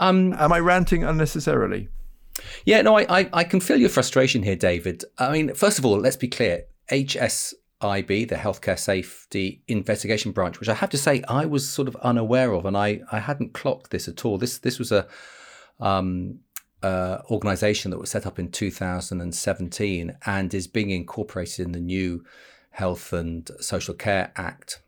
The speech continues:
Speaker 1: So, um, it's an important organisation, and,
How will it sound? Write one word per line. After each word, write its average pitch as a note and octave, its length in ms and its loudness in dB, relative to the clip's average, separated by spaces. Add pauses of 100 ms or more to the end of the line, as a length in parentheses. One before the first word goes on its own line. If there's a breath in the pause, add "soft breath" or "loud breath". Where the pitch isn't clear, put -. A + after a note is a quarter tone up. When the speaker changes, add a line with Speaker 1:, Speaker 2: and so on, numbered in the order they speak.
Speaker 1:
So, F#2 540 -2
um, F#2 440 -2 (280)
it's A#2+ 180 -4
an A#2 80 0
important A#2+ 520 -2
organisation, F#2+ 580 -2
and, F#2+ 160 -2